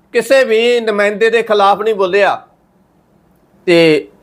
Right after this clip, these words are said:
ਇਸ ਕਰਕੇ ਜਿਹੜਾ ਇਸ ਵੀਡੀਓ ਨੂੰ ਤੁਸੀਂ, ਅਹ, ਸ਼ੇਅਰ ਵੀ ਕਰਨਾ, ਆਪਣੇ ਕੁਮੈਂਟ ਵੀ ਲਿਖਣਾ ਕਿ ਤੁਹਾਨੂੰ ਲੱਗਦਾ ਕਿ ਸਰਕਾਰ ਪੰਦਰਾਂ ਅਕਤੂਬਰ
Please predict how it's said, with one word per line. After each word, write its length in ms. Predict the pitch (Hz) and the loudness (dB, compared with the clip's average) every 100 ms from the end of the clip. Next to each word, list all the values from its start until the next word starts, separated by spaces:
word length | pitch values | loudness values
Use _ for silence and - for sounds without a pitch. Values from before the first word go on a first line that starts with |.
| _ | _
ਇਸ 160 | - 214 | -4 -2
ਕਰਕੇ 320 | 247 240 240 | 0 0 0
ਜਿਹੜਾ 200 | 240 240 | 0 2
ਇਸ 180 | 214 208 | 0 -2
ਵੀਡੀਓ 280 | 196 202 214 | 0 0 2
ਨੂੰ 140 | 226 | 0
ਤੁਸੀਂ, 480 | 220 220 240 190 175 | -2 -2 -2 -4 -12
ਅਹ, 640 | - _ - 180 175 175 175 | -20 _ -6 -2 -2 -2 -2
ਸ਼ੇਅਰ 260 | 196 233 | 0 2
ਵੀ 100 | 254 | 0
ਕਰਨਾ, 480 | 247 214 220 233 233 208 | 0 -2 0 -2 -2 -2
ਆਪਣੇ 320 | 202 214 226 | -2 -2 -2
ਕੁਮੈਂਟ 380 | 226 202 202 226 | -2 -2 -2 -2
ਵੀ 280 | 220 208 | 0 0
ਲਿਖਣਾ 580 | 190 190 208 233 190 - _ _ _ _ - | 0 -2 0 0 -2 -4 _ _ _ _ -4
ਕਿ 100 | 220 | -2
ਤੁਹਾਨੂੰ 420 | 226 220 202 233 | 0 0 0 2
ਲੱਗਦਾ 600 | 208 202 226 233 - - _ _ - | 2 2 2 0 0 -8 _ _ -6
ਕਿ 100 | 240 | -4
ਸਰਕਾਰ 600 | 233 190 - 196 214 226 | -2 -2 0 2 2 0
ਪੰਦਰਾਂ 500 | - 196 196 233 233 | -2 -4 -2 -2 -2
ਅਕਤੂਬਰ 520 | 202 240 208 190 233 | -4 -6 -4 -2 0